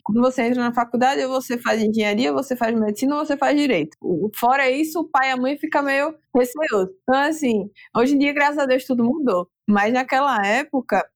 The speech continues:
eh, eu escolhi engenharia e só que eu queria as coisas muito ligadas à tecnologia. Então, eu não fiz engenharia civil, eu fiz engenharia de controle e automação.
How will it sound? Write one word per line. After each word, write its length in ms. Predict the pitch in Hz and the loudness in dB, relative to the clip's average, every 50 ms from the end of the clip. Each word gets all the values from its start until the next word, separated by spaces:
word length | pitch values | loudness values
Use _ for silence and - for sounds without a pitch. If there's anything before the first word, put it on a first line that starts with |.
| _ _ - | _ _ 0
eh, 380 | 185 190 185 185 190 185 180 | 2 2 2 2 2 2 2
eu 120 | 196 214 240 | 2 2 0
escolhi 460 | 233 - - 254 240 240 240 240 247 | 0 -2 0 0 2 2 2 2 2
engenharia 580 | 247 247 226 220 196 175 170 175 190 220 302 320 - _ _ _ _ - | 2 2 0 0 -2 -2 -2 -2 0 -2 -2 -4 -10 _ _ _ _ -2
e 580 | 196 220 226 247 254 269 277 285 294 - - _ _ _ _ - - | 0 2 2 2 0 0 -2 -4 -4 -8 -10 _ _ _ _ -6 -2
só 140 | - 262 | -2 -2
que 100 | 269 - | 0 -2
eu 80 | 320 302 | -4 -2
queria 420 | - 320 277 285 302 302 294 - - 247 - - | -2 0 0 0 0 -2 -4 -6 -8 -10 -4 -2
as 160 | - 240 240 - | 0 0 0 0
coisas 220 | 269 262 262 269 | 0 0 2 2
muito 220 | 262 269 285 - | 0 0 0 0
ligadas 320 | 294 285 262 247 226 240 254 | 0 0 2 0 0 0 -2
à 80 | 247 | -2
tecnologia. 680 | 247 247 240 240 254 247 254 302 330 277 254 226 190 180 180 | -2 -2 -2 0 0 0 2 2 0 0 0 0 0 -2 0
Então, 280 | 190 214 208 240 254 | -2 0 0 0 0
eu 60 | 294 339 | -2 -2
não 80 | 392 381 | -6 -4
fiz 400 | - 311 302 294 294 277 - - | -2 0 2 2 2 0 0 -2
engenharia 520 | - - 233 233 233 233 220 214 208 208 208 | -2 0 2 2 2 2 2 2 0 0 0
civil, 260 | 208 - 208 190 185 | 0 0 0 2 0
eu 60 | 180 | 0
fiz 160 | 190 - 202 | 0 0 0
engenharia 360 | 220 233 240 233 220 220 226 220 | 2 2 2 2 0 0 -2 -4
de 80 | - | -4
controle 440 | - - 262 277 - - 233 233 247 | -4 -4 -2 -2 0 0 0 0 0
e 20 | |
automação. 640 | 254 262 - 254 240 247 269 277 - 240 208 202 214 | 0 -2 -2 -2 0 0 -2 -2 -2 -4 -4 -4 -4